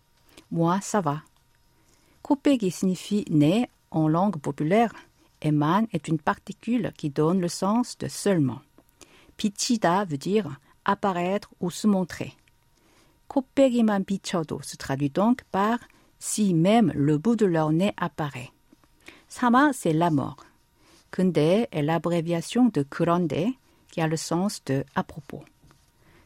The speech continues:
그쪽 signifie ce côté, mais on peut l'utiliser pour s'adresser à son interlocuteur. Donc ici, ce mot se traduit par vous. 별일 없어요,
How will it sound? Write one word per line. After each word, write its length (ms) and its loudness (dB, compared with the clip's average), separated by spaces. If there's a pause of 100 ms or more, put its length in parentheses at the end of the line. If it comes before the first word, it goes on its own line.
그쪽 360 2
signifie 460 0
ce 200 -4
côté, 460 -6 (680)
mais 120 2
on 120 4
peut 120 0
l'utiliser 600 2
pour 240 -8
s'adresser 640 0
à 100 0
son 240 -2
interlocuteur. 880 -4 (360)
Donc 200 -4
ici, 440 -2
ce 180 -4
mot 180 2
se 120 -10
traduit 380 -4
par 360 -4
vous. 320 -8 (1040)
별일 340 4
없어요, 600 0